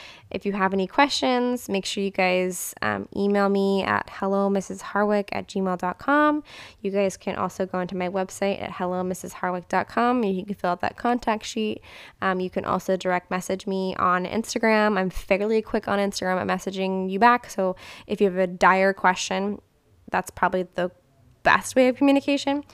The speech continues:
Um, but just kind of wanted to say that you guys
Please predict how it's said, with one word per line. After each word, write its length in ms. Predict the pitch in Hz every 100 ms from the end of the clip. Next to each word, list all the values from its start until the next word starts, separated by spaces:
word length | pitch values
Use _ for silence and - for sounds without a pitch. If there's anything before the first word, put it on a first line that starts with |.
| - - -
Um, 360 | 208 196 185 185
but 300 | 196 190 - - _
just 200 | - 349
kind 160 | - 392
of 60 | 294
wanted 160 | 262
to 80 | 202
say 400 | - 190 185 185
that 180 | 180 190
you 140 | 202
guys 260 | 226 220